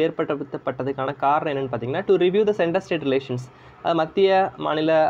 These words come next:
அரசுகளின் உறவுகளை ஆய்வதற்காக கொண்டு வரப்பட்ட ஒரு கமிட்டி தான் பி வி ராஜ்மன்னார் குழு. நெக்ஸ்ட் பார்க்கலாம். When was the Indian Independence Act passed by the British Parliament? அதாவது பிரிட்டன் பாராளுமன்றத்தில் இந்திய சுதந்திர சட்டம் இயற்றப்பட்ட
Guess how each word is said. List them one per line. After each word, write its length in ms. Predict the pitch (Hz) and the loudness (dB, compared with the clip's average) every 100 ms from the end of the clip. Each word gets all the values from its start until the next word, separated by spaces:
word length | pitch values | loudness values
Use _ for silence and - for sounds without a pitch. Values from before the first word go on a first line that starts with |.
| - | 0
அரசுகளின் 600 | 135 147 - 156 151 147 135 | -2 -2 0 0 2 0 0
உறவுகளை 440 | 151 170 160 156 180 143 | 2 2 2 0 0 2
ஆய்வதற்காக 640 | 147 143 135 131 127 165 160 | 2 2 0 -4 -2 -2 -2
கொண்டு 160 | 135 135 | -2 -2
வரப்பட்ட 360 | 127 123 156 151 | -4 -4 -2 -2
ஒரு 100 | 131 | -2
கமிட்டி 260 | 127 131 139 | -2 -2 -2
தான் 120 | 160 165 | -2 -2
பி 60 | 151 | 0
வி 80 | 139 | 2
ராஜ்மன்னார் 500 | 143 139 139 135 139 - | 0 -2 -4 -4 -4 -6
குழு. 180 | 117 - - - - - - - | -8 -8 -16 -20 -20 -20 -10 -8
நெக்ஸ்ட் 200 | 160 196 170 | -6 -4 -2
பார்க்கலாம். 300 | 131 127 113 - - - - 131 | 0 -2 -4 -14 -20 -20 -8 0
When 160 | 202 262 254 | 0 2 2
was 160 | 240 - | 0 0
the 80 | 214 | 2
Indian 180 | 185 190 175 | 2 2 2
Independence 480 | 180 185 180 180 160 156 | 0 0 -2 -2 -2 -2
Act 160 | - - - - | -4 -20 -10 0
passed 280 | 165 185 - 147 | 0 0 -2 0
by 80 | 170 | 0
the 60 | 160 | -2
British 260 | - 196 - 143 | 0 -2 0 0
Parliament? 400 | 131 127 120 123 | 0 0 -2 -2
அதாவது 240 | 131 135 220 - - - 143 | -2 0 -4 -6 -20 -12 -2
பிரிட்டன் 340 | 180 - 262 131 - - - | -2 0 0 -2 -12 -20 -2
பாராளுமன்றத்தில் 680 | 160 180 190 180 143 143 180 226 - 165 | 2 4 2 0 -2 -2 -2 -4 -8 -4
இந்திய 160 | 175 220 214 | 0 0 2
சுதந்திர 300 | 190 185 185 170 | 0 2 -2 -4
சட்டம் 260 | 156 170 | -4 -2
இயற்றப்பட்ட 460 | 160 160 170 156 | -2 -2 -4 -2